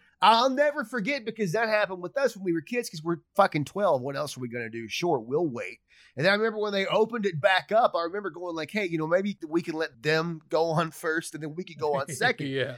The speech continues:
Speaker 1: And my friends were like, "You fucking pussy." You get on the fucking ride, you pussy. Well, you don't wanna die all of a sudden? Fuck everybody. You know, so,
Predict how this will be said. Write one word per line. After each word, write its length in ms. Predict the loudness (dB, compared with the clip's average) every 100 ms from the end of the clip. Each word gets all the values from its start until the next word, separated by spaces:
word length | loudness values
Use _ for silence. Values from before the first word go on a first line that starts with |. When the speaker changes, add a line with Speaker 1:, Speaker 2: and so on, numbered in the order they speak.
| -2
Speaker 1:
And 100 | 2
my 140 | 4
friends 320 | 4 0 0
were 60 | 0
like, 160 | -2 -4
"You 80 | 0 4
fucking 300 | 4 4 -2
pussy." 680 | 0 0 -2 -4 -4 -4 _ _ _ -6
You 80 | -6
get 160 | 6 8
on 60 | 8
the 60 |
fucking 420 | 4 2 2 2 -2
ride, 540 | 4 6 8 6 4
you 60 | -4 0
pussy. 560 | 0 0 -2 -2 -4 -6 -4
Well, 140 | 2
you 60 | 6
don't 140 | 6
wanna 220 | 6 2
die 440 | 0 4 6 6 6
all 200 | 4 2
of 80 | -2
a 60 |
sudden? 400 | 0 2 2 -2
Fuck 440 | -6 8 8 8 4
everybody. 360 | -2 -2 -4
You 60 | -4
know, 160 | -8 -10
so, 260 | -14 -14